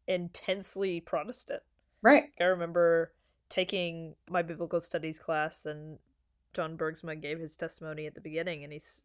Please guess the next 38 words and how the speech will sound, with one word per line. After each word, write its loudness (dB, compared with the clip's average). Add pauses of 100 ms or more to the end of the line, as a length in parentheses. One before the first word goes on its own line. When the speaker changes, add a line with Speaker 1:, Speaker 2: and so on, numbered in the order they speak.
(120)
Speaker 1:
talking -6
about -2
how -2 (420)
when -2
he -6
was 0
at -2
seminary, -2 (140)
Cal-, -4
I 0
think -6
he -6
was -4
Calvinist. -6
Speaker 2:
Mm-hmm. 4
Speaker 1:
Uh, 0
when -2
he -6
was 0
at 0
seminary, 0
he -10
had 2
to, 0
like, 2
write 0 (100)
something -6
that -8
said, -4 (520)
like, -4
write -2
a 0
thing -6
that -8
said, -4
"I 0
believe -6 (160)
that -4